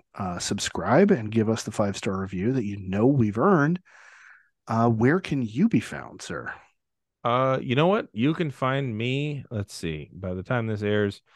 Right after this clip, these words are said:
Speaker 2: March third, we're gonna be at Luna's at eight P M. Uh, please have proof of vax, bring ten dollars for capital punishment. Um, and if you missed the March third show, then go to the April seventh show,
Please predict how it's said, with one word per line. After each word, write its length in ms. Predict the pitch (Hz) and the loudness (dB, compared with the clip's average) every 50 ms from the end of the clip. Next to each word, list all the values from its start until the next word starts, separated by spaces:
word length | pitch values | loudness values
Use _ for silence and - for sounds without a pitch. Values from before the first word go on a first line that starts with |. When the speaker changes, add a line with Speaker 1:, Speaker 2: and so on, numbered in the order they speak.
| _ _ - _ _ _ - | _ _ -20 _ _ _ -4
Speaker 2:
March 380 | - 107 131 156 156 - - | 2 4 4 4 4 2 -6
third, 580 | - - - - 131 131 147 156 175 185 175 135 | -14 -12 -4 0 2 4 4 4 2 0 -2 -2
we're 120 | 113 107 | -2 -2
gonna 160 | 104 113 107 101 | 0 0 -2 0
be 160 | 101 101 101 | 0 0 0
at 120 | 92 - | 0 -2
Luna's 540 | - 101 104 113 127 139 156 190 165 - - | -4 -4 -2 -2 -2 -4 -6 -8 -10 -14 -14
at 200 | - - 104 98 - | -12 -10 -12 -12 -10
eight 260 | - 107 110 - _ | -10 -12 -12 -12 _
P 220 | - - 117 104 | -14 -10 -8 -6
M. 380 | 101 104 131 151 180 185 175 - - - | -6 -4 -4 -6 -6 -8 -12 -14 -14 -10
Uh, 420 | 98 90 87 85 85 85 85 80 - _ | -10 -8 -8 -8 -8 -8 -8 -10 -12 _
please 500 | - - 101 98 95 92 87 - - - _ _ - 104 95 90 | -10 -8 -6 -6 -4 -6 -8 -10 -14 -20 _ _ -18 -16 -14 -12
have 320 | 69 76 95 92 90 - _ | -12 -10 -10 -10 -12 -12 _
proof 200 | - 117 104 95 98 | -8 -8 -8 -8 -8
of 60 | 92 | -8
vax, 440 | 90 101 110 117 117 - - - - | -4 -2 -2 -2 -2 -4 -8 -18 -12
bring 180 | - 85 85 85 | -10 -10 -10 -10
ten 200 | - 85 80 78 | -12 -12 -10 -6
dollars 360 | 95 101 113 117 117 120 117 | -4 -2 -2 -2 -2 -4 -6
for 140 | - - - | -10 -14 -18
capital 400 | _ - - - - - - - | _ -14 -14 -14 -14 -16 -18 -12
punishment. 540 | - - 120 117 113 - - 110 107 - - _ _ _ _ _ _ _ _ _ _ _ | -8 -8 -6 -6 -6 -8 -8 -10 -10 -10 -14 _ _ _ _ _ _ _ _ _ _ _
Um, 360 | - 92 90 90 90 87 85 90 | -6 -4 -2 -2 -2 -2 -6 -8
and 180 | - 104 95 | -10 -10 -8
if 220 | 92 87 87 - - | -8 -8 -8 -10 -8
you 120 | 92 92 | -6 -6
missed 320 | 92 92 104 117 113 - | -4 -2 -2 -4 -4 -4
the 60 | - 113 | -4 -4
March 360 | 101 98 98 92 - - _ _ | -2 0 -2 -2 -4 -10 _ _
third 320 | - 131 135 143 135 123 | 0 2 4 4 2 0
show, 420 | - - - 131 120 117 113 113 107 | -2 -4 0 2 2 4 4 4 2
then 200 | 107 101 92 87 | 0 -2 -4 -2
go 240 | 82 92 92 95 92 | -2 0 0 0 -2
to 140 | - - | -4 -6
the 160 | 95 95 - 98 | -8 -6 -4 -4
April 260 | 92 - - - 98 | -4 -6 -6 -12 -12
seventh 480 | - - - 127 131 131 120 95 - - | -10 -4 -2 0 0 0 -2 -8 -8 -10
show, 280 | - - - 71 60 | -12 -8 -6 -6 -6